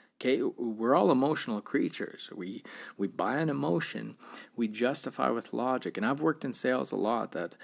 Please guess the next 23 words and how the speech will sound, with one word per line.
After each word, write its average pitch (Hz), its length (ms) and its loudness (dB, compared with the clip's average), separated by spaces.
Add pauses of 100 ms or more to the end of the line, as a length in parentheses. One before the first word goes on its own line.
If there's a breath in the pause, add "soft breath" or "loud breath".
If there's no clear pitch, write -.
(440 loud breath)
I 110 40 0
love 113 500 4
listening 107 400 -2
to - 80 -18
people's 98 560 -4 (840 loud breath)
logical 107 840 -2
reasons 95 460 -4
as 90 160 -8
to - 120 -4
why 95 260 -4
they 90 320 -4 (380 loud breath)
bought 98 480 0
something. 85 520 -8 (680 loud breath)
So 131 460 6 (1000 loud breath)
we've 120 160 2
already 160 240 8
covered 113 520 -2
as 101 220 -6
to 95 220 -4 (800 loud breath)
why 123 380 2
it's 117 180 0
not 117 180 2
logical 101 640 -2